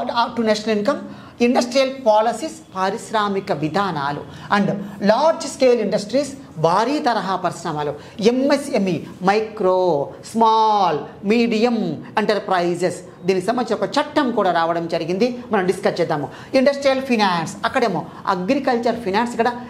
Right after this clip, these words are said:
ఇండస్ట్రియల్ ఫైనాన్స్ అంటే వ్యవసాయ విత్తము, పారిశ్రామిక విత్తము. Economics is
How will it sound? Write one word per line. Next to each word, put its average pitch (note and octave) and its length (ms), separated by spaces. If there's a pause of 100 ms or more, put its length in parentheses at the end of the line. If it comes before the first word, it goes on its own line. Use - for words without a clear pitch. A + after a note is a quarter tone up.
(140)
ఇండస్ట్రియల్ A3+ 560
ఫైనాన్స్ F3 380
అంటే F3+ 120 (400)
వ్యవసాయ B3 520 (120)
విత్తము, F#3 400 (160)
పారిశ్రామిక G#3+ 680 (100)
విత్తము. D#3+ 260 (540)
Economics C4 680 (240)
is G#3 120